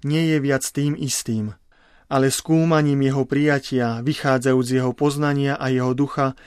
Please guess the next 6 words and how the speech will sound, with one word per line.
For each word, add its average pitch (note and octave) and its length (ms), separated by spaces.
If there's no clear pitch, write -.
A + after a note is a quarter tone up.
vedie C#3+ 320
súčasnú E3+ 640
cirkev D3+ 400
častejšie D3 720
k - 80
cieľovej C#3 600